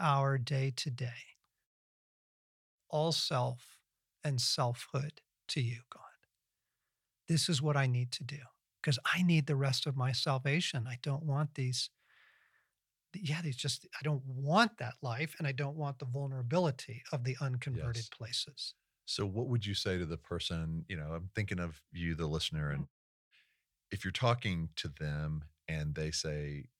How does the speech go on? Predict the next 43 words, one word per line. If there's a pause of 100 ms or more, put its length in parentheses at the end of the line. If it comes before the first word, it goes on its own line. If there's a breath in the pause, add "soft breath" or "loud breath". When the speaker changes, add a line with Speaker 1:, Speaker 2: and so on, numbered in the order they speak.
(240)
Speaker 2:
"Well, (120)
I'm
not
really
sure (880)
where
I'm
living
the
self
life
completely,
and (100)
I
don't
have
a
sabbatical,
and
I
am
in
the
matrix,
and
I, (640 soft breath)
my
life
is
busy
and
noisy
and
overfull,
and
I'm
exhausted
at
the
end
of
the
day."